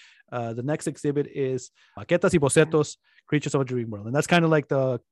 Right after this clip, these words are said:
Speaker 1: it's kinda like the kickoff for, um, for the exhibit at, at Cantini. Um, it's a nice way to be able to have people come out and take a look at, um, take a look at the, the, uh,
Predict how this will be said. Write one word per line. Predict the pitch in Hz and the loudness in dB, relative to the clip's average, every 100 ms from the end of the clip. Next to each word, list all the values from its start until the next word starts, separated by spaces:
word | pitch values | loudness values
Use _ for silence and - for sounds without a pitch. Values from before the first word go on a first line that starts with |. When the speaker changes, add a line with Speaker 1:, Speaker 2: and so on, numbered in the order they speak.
| _ - | _ -10
Speaker 1:
it's | 139 - | -10 -6
kinda | 156 151 | -6 -4
like | 139 - | -4 -6
the | 127 | -4
kickoff | 160 151 139 113 _ _ _ _ _ | -2 0 -2 -4 _ _ _ _ _
for, | - 127 120 117 117 | -6 -4 -4 -8 -8
um, | 120 110 107 110 | -8 -8 -12 -14
for | - 113 107 | -12 -12 -10
the | 110 | -12
exhibit | 104 123 120 117 107 110 | -10 -8 -6 -6 -10 -12
at, | 110 101 | -14 -12
at | 107 - | -16 -14
Cantini. | 107 98 - 120 104 98 _ _ _ _ _ | -18 -16 -12 -12 -12 -18 _ _ _ _ _
Um, | 110 107 107 | -12 -12 -12
it's | 107 - | -14 -16
a | |
nice | 120 - - | -18 -14 -8
way | 120 117 | -8 -8
to | 117 | -10
be | 117 | -8
able | 120 | -8
to | 113 104 104 _ _ _ - | -10 -12 -16 _ _ _ -20
have | 120 - | -18 -14
people | 135 131 | -12 -10
come | 123 135 | -8 -4
out | 156 190 _ _ - | -4 -4 _ _ -18
and | 131 | -8
take | 139 123 | -8 -4
a | |
look | 123 147 - - | -4 -4 -6 -10
at, | 135 135 - - _ 127 | -6 -6 -8 -14 _ -10
um, | 120 117 117 113 127 _ _ _ _ _ _ _ _ _ _ - | -8 -8 -10 -14 -18 _ _ _ _ _ _ _ _ _ _ -10
take | - 139 | -6 -2
a | |
look | 135 135 | -2 0
at | 135 - _ | 0 -2 _
the, | 127 117 113 120 | -4 -4 -6 -8
the, | 117 | -8
uh, | 110 113 113 113 107 107 | -8 -12 -12 -12 -14 -16